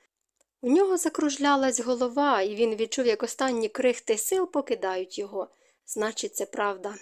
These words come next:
Вона жива, вона є, він мріяв недаремно. Анжеліка наповнила миску і подала йому, не забувши про чарку горілки, потім віднесла те саме Гурону. "Особливого комфорту ми надати вам не можемо.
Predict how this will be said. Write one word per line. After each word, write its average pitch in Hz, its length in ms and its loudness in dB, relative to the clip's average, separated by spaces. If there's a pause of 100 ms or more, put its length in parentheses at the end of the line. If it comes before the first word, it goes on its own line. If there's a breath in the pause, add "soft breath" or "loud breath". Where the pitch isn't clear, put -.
Вона 214 340 0
жива, 208 600 0
вона 202 260 0
є, 233 400 0 (360 soft breath)
він 196 280 0
мріяв 302 400 2
недаремно. 202 760 -6 (380)
Анжеліка 339 460 2
наповнила 226 560 2
миску 269 340 0
і 247 40 -2
подала 214 420 2
йому, 208 280 2
не 202 120 2
забувши 233 460 0
про 262 180 -4
чарку 202 420 -4
горілки, 247 640 -2 (260 soft breath)
потім 220 320 0
віднесла 240 580 0
те 233 180 -8
саме 202 320 0
Гурону. 202 520 -6 (460)
"Особливого 311 520 4
комфорту 330 640 0
ми 262 200 2
надати 233 460 0
вам 214 220 -2
не 226 80 -2
можемо. 196 540 -4